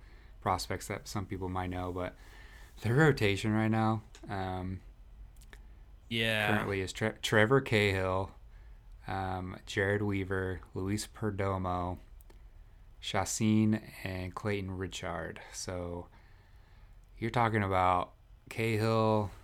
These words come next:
Speaker 1: <laughs> Weaver, and Richard are got washed-up starters who have failed multiple times to be starters. Perdomo was a Rule five pick they just kept in the,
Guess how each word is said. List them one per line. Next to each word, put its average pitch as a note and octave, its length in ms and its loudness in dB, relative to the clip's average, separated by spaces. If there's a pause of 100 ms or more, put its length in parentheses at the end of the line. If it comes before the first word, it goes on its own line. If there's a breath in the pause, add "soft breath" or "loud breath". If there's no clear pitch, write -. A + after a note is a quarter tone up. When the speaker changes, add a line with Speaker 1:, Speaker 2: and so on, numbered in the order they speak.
(180)
Speaker 1:
<laughs> - 280 -4
Weaver, G2+ 500 2
and F#2 320 -4 (340 soft breath)
Richard F#2 380 -4
are F2+ 140 -4
got F#2+ 320 0
washed-up F#2 640 0
starters F2 640 -2
who F#2+ 100 -8
have F2+ 240 -6
failed F#2 540 -4
multiple F#2+ 340 -4
times F2+ 380 -2
to - 80 -8
be F#2 160 -6
starters. F2 600 -10 (720 soft breath)
Perdomo G2+ 920 2 (880)
was G#2 140 -2
a G2 60 -2
Rule G2 200 0
five F#2+ 280 0
pick - 240 -4
they F#2 180 -4
just F2+ 220 -6
kept - 240 -2
in F#2 120 -4
the, F2+ 180 -6